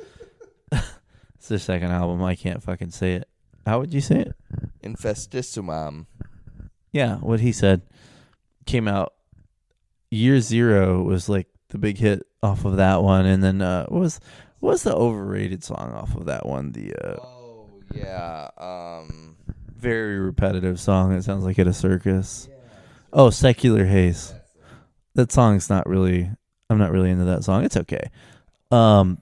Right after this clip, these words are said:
Speaker 1: uh, Monstrous Clock's off that one too, but, uh, I mean, it's a good record. But I listened to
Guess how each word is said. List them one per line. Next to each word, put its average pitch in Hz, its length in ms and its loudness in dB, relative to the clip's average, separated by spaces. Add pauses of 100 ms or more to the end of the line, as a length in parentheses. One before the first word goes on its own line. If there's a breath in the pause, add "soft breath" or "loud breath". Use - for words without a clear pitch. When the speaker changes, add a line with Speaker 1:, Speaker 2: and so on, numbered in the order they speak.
(1040)
Speaker 1:
uh, 104 420 4
Monstrous 120 360 0
Clock's 95 320 -2
off 90 140 -2
that - 160 -4
one 92 140 -4
too, 95 260 0
but, 92 220 -4
uh, 131 140 -2
I - 40 -4
mean, 160 140 2
it's 165 140 0
a 170 40 -4
good 143 100 -2
record. 98 340 -4
But - 140 0
I 113 60 0
listened 143 380 -4
to 104 440 0